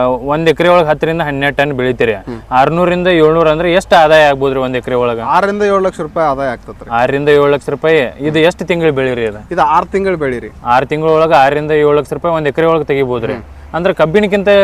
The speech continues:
Speaker 1: ಜಾಸ್ತಿ ಐತಲ್ರಿ ಇದು?
Speaker 2: ಅಂದ್ರೆ ನಮಗ್ ಲೇಬರ್ ಚಾರ್ಜ್ ಜಾಸ್ತಿ ಇರ್ತೈತಲ್ರಿ.
Speaker 1: ಓ, ಅಂದ್ರೆ ಖರ್ಚು ವೆರ್ಚು ಎಲ್ಲ ತೆಗೆದು
Speaker 2: ನಾವು,
Speaker 1: ಎಷ್ಟು?
Speaker 2: ಆ, ಸವಣೆಗೆ ಫಿಫ್ಟಿ ಪರ್ಸೆಂಟ್ ನಮ್ದು ಲೇಬರ್ ಚಾರ್ಜಿಗೆ ಹೋಗ್ಬಿಡ್ತೈತಿ.
Speaker 1: ಅಂದ್ರೆ ಫಿಫ್ಟಿ ಪರ್ಸೆಂಟ್ ಲೇಬರ್ ಚಾರ್ಜ್,
Speaker 2: ಹಾ,
Speaker 1: ಫಿಫ್ಟಿ ಪರ್ಸೆಂಟ್
Speaker 2: ನಾವು ಆರು ಲಕ್ಷ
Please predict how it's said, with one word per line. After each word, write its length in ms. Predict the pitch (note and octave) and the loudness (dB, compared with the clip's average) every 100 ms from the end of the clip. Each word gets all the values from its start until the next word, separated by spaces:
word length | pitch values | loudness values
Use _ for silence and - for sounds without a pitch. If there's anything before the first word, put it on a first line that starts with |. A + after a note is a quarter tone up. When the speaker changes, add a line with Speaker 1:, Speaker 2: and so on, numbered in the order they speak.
| F#3+ | 2
Speaker 1:
ಜಾಸ್ತಿ 340 | D#3 C#3 C#3 F3 | 0 -2 -2 -2
ಐತಲ್ರಿ 420 | D#3+ D#3+ D3+ D3+ | 0 -2 0 -2
ಇದು? 240 | C#3 D3 E3 | -2 -6 -8
Speaker 2:
ಅಂದ್ರೆ 280 | F#3 G3 | -4 -4
ನಮಗ್ 280 | F#3+ F#3+ F#3+ | -2 -4 -4
ಲೇಬರ್ 320 | E3 E3+ F#3+ | -2 -2 -2
ಚಾರ್ಜ್ 300 | F#3+ F#3 F3+ | -2 -4 -4
ಜಾಸ್ತಿ 320 | D3 C3 - C#3 | -4 -6 -6 -12
ಇರ್ತೈತಲ್ರಿ. 440 | A#2+ A2 G#2+ G2+ | -12 -14 -16 -12
Speaker 1:
ಓ, 300 | B2+ B2+ A#2+ | -4 0 0
ಅಂದ್ರೆ 280 | A#2 C3 D3+ | 0 -2 -2
ಖರ್ಚು 320 | - D#3+ G#3 | -2 -2 0
ವೆರ್ಚು 280 | F#3+ F3 F3+ | 0 0 -2
ಎಲ್ಲ 340 | F3+ E3+ E3 | 0 0 0
ತೆಗೆದು 240 | D#3+ D#3+ E3 | 0 2 2
Speaker 2:
ನಾವು, 180 | G3+ | 2
Speaker 1:
ಎಷ್ಟು? 140 | G3 E3+ | 2 0
Speaker 2:
ಆ, 380 | C3 B2+ B2+ B2 | 0 0 -2 -4
ಸವಣೆಗೆ 920 | - D3+ F3+ F#3+ F#3 F#3+ G3 G3+ G3+ | -4 -4 -2 -2 -2 0 0 -2 -4
ಫಿಫ್ಟಿ 320 | - D3+ F#3 | -6 -12 -10
ಪರ್ಸೆಂಟ್ 500 | E3+ E3+ - F3+ E3+ | -6 -6 -6 -6 -6
ನಮ್ದು 520 | D#3+ D3+ C#3+ B2 A#2+ | -8 -6 -6 -6 -6
ಲೇಬರ್ 340 | A#2 B2+ C#3+ C#3+ | -6 -6 -6 -6
ಚಾರ್ಜಿಗೆ 400 | C#3 B2+ C3+ C3+ | -6 -6 -8 -10
ಹೋಗ್ಬಿಡ್ತೈತಿ. 640 | A#2+ A2 G#2+ A#2 - - | -10 -12 -16 -18 -20 -14
Speaker 1:
ಅಂದ್ರೆ 200 | A2+ B2 | -8 -6
ಫಿಫ್ಟಿ 280 | A#2+ A#2+ C#3+ | -4 -4 -2
ಪರ್ಸೆಂಟ್ 360 | B2+ C3 D3+ B2+ | -2 -4 -4 -4
ಲೇಬರ್ 260 | B2+ C3 | -2 -2
ಚಾರ್ಜ್, 280 | C3+ D3+ C#3+ | 0 0 0
Speaker 2:
ಹಾ, 80 | F3 | -2
Speaker 1:
ಫಿಫ್ಟಿ 320 | D3+ C#3+ - | -2 -2 -2
ಪರ್ಸೆಂಟ್ 320 | C#3 C3 D3+ | -2 2 2
Speaker 2:
ನಾವು 140 | F3 | 2
ಆರು 40 | |
ಲಕ್ಷ 80 | C#3+ | 2